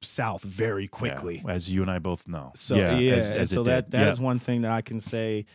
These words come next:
Speaker 1: that I wanted. That was another reason why I wanted people to see, right? That sometimes on camera, we, we're still different people and we still have very different personalities, all three of us. We still have, all three of us are very opinionated,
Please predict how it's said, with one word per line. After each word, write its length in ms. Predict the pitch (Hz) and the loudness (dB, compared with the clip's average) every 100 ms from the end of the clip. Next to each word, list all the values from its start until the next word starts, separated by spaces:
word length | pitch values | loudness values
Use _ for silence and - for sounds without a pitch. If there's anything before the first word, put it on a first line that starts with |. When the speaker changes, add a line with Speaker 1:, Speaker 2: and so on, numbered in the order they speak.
| _ _ - | _ _ 0
Speaker 1:
that 100 | 120 | 2
I 100 | 117 | 2
wanted. 420 | 113 135 131 110 | 2 4 4 4
That 120 | 123 | 4
was 120 | 131 123 | 4 4
another 280 | 120 120 | 6 6
reason 200 | 117 117 113 | 4 2 0
why 160 | 107 | 0
I 40 | 104 | -2
wanted 640 | 92 113 110 101 92 87 _ - | -2 -2 -2 -2 -4 -10 _ -6
people 300 | 123 107 101 | -4 -4 -10
to 160 | - | -12
see, 580 | 87 - 127 113 85 87 _ | -12 -4 -2 -2 -4 -10 _
right? 360 | 104 104 107 101 _ _ _ _ - | -6 -4 -4 -6 _ _ _ _ -4
That 420 | 113 104 98 - | -2 0 -4 -6
sometimes 540 | - 202 180 143 123 | -4 -4 -2 -2 0
on 140 | 127 117 | -2 -2
camera, 680 | - 156 135 104 92 95 - | 0 0 0 -2 -4 -8 -10
we, 220 | - 123 117 | -6 -4 -2
we're 160 | 143 | -2
still 260 | 139 - 196 | 0 -2 -2
different 280 | 135 120 87 | -2 -4 -6
people 320 | 120 92 85 | -8 -6 -8
and 80 | 92 | -8
we 80 | 107 | -10
still 380 | - 143 131 | -4 -2 -2
have 280 | 101 120 117 | 0 0 0
very 340 | 95 123 123 107 | 0 0 0 0
different 400 | 107 120 117 - | -2 -2 -4 -6
personalities, 720 | 101 - 101 127 127 117 110 | -6 -2 4 6 6 4 2
all 160 | 104 | 2
three 240 | 101 123 123 | 2 4 4
of 120 | 117 | 6
us. 240 | 117 110 - - _ | 4 2 -4 -20 _
We 100 | - | -6
still 260 | 104 - 123 | -4 0 0
have, 280 | 113 110 98 98 | 2 0 -2 -4
all 160 | - 120 | -2 -2
three 220 | - 139 | 0 -2
of 80 | 127 | -2
us 120 | 113 | -2
are 60 | 110 | -2
very 260 | 113 123 | 0 0
opinionated, 760 | 95 - 147 135 127 123 117 110 | 0 -2 0 2 0 0 -2 -6